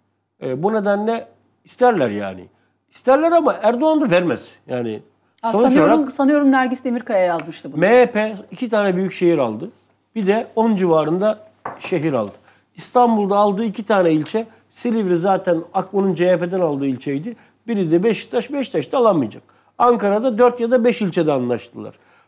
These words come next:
Speaker 1: Bunun karşısında, bak bir daha söylüyorum, M H P'nin eninde sonunda ak Parti ile boğaz boğaza girerek aldığı, alabildiği şehirler var. Ee, Isparta, Bartın,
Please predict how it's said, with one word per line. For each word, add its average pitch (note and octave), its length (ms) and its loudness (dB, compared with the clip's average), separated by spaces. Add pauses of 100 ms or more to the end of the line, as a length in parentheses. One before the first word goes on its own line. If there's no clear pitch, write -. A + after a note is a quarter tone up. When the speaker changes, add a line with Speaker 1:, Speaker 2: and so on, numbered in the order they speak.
(140)
Speaker 1:
Bunun B3 220 0
karşısında, D#3 440 0
bak C#3+ 180 -4
bir F3+ 160 2
daha G3+ 140 4
söylüyorum, A2+ 460 -6 (380)
M D#3+ 180 2
H A3 160 0
P'nin G3+ 240 0
eninde F3+ 340 -2
sonunda F#3 400 -4
ak G3 300 -4
Parti F3 300 -2
ile G3+ 180 -2
boğaz E3+ 340 2
boğaza C#3 260 -2
girerek F#3 360 -4
aldığı, C#3 480 -4 (200)
alabildiği C3 600 -4
şehirler A2 480 -2
var. A#2+ 240 -6 (1040)
Ee, C3 120 -4
Isparta, G#3 600 0 (580)
Bartın, D#3 500 2